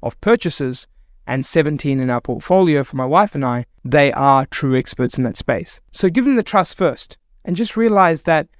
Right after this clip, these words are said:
when they recommend an application to you, in almost all cases, they would have gone through these metrics. Servicing,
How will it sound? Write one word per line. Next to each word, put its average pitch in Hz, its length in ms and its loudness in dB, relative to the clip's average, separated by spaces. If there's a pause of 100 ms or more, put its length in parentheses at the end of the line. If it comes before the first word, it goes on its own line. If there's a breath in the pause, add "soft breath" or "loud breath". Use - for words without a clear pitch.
(260)
when 156 140 0
they 190 160 4
recommend 180 440 0
an 151 80 -2
application 160 600 -2
to 135 140 -8
you, 127 240 -6
in 190 100 0
almost 247 380 2
all 190 160 2
cases, 170 440 0
they 151 120 2
would 170 140 2
have 156 100 -2
gone 156 260 2
through 143 160 0
these 139 220 0
metrics. - 580 -6 (140)
Servicing, 180 680 0